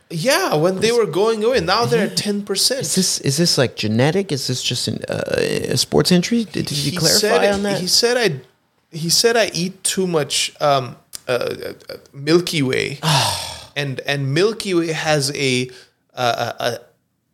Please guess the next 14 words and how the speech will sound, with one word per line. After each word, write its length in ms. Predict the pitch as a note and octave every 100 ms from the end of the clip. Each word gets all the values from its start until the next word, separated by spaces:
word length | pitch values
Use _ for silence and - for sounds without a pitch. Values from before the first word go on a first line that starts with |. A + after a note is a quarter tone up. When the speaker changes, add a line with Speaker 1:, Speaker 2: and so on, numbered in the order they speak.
| -
Speaker 1:
an 100 | C3
arcane 720 | B2+ B2+ - - F3 F#3 E3+
compound 760 | D3+ - D#3+ D#3 D3+ D#3+ C#3+ B2+
Speaker 2:
Oh 40 |
my 60 | D3
Speaker 1:
called, 360 | C#3 B2 A2 -
Speaker 2:
gosh. 500 | G#2+ G2 F#2 - -
Speaker 1:
uh, 380 | A#2+ - - - -
a 60 |
physiochromatic, 2500 | B2+ B2+ - G3+ G3+ - F3+ F3+ E3 D#3 C3+ - - - _ _ - C#3+ C3 D3+ E3+ G2 - - -
which, 460 | C3+ C3 - - C#3 A2 _
Speaker 2:
<gasps> 260 | _ _ -
Speaker 1:
which 320 | B2+ B2 - _ _
targets 640 | - D3+ D3+ D3+ - -